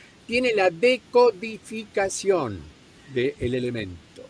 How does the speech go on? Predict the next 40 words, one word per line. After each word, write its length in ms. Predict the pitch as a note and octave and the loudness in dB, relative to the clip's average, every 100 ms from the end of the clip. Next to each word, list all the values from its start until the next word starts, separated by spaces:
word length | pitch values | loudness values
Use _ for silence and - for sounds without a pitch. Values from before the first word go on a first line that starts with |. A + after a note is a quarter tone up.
| - - - | -20 -20 -10
Esto 200 | D#3+ - | -4 -2
es 40 | D3 | -2
como 240 | E3+ D3+ | -2 0
cuando 280 | D3 C#3+ C#3+ | 0 0 0
comprimís 600 | D3 D3 E3 F3 A3+ - | 0 -2 -2 -2 0 0
un 160 | G#3 | 0
video 400 | G3+ A3+ B3+ B3+ | 0 0 4 8
y 60 | G#3+ | 8
lo 100 | E3 | 6
pones 320 | D#3 E3 C3+ | 2 -2 -2
en 80 | D3+ | -2
un 120 | F#3+ | -2
programa 400 | F3+ F#3+ G3 E3+ | -2 0 0 0
de 80 | C#3+ | -2
descompresión 800 | D3 - F3+ F#3+ C#4+ - B3+ B3 - - - | -2 -2 -2 -2 -6 2 2 2 -6 -20 2
y 80 | - | 6
el 100 | G#3+ | 6
video 260 | G3+ G3+ G3+ | 8 8 8
aparece. 540 | E3+ D3 G#2 - F2+ | 6 2 2 -4 -12
Pero 140 | - A#2 | -6 -4
mientras 320 | E3+ A#3 A3+ | 0 0 2
tanto, 480 | B3+ A3+ F#3 A#3+ C4 - - - | 4 2 4 4 4 -2 -20 -2
son 320 | F#3+ G#3+ G#3+ | 2 2 2
ceros, 480 | - A3+ A#3 G3 - | 8 8 8 0 -2
unos 440 | A3+ A3+ A3 B3 - | 0 0 0 -2 -2
y 120 | D3 | -2
vaya 280 | C#3+ E3 E3+ | 0 2 0
a 20 | |
saber 240 | E3 D3+ E3+ | 0 -2 -2
cuántos 320 | F3 E3+ - | -2 -2 -6
códigos 380 | - D#3+ F#3+ G#3+ | -4 0 0 0
más, 180 | F3+ F3 | -2 -4
que 140 | C#3+ | -6
yo 180 | A#2+ C#3 | -6 -4
evidentemente 720 | B2+ A2 A#2 A#2 A#2 A#2 G#2+ | -4 -4 -4 -6 -8 -8 -10
no 180 | A#2 A#2 | -12 -8
soy 180 | C#3 A#2 | -4 -4
experto 300 | C3+ B2 A#2+ | -4 -8 -8
en 60 | |
computación, 680 | A#2 A#2+ C#3 E3 - D3+ | -10 -8 -4 -4 -2 -4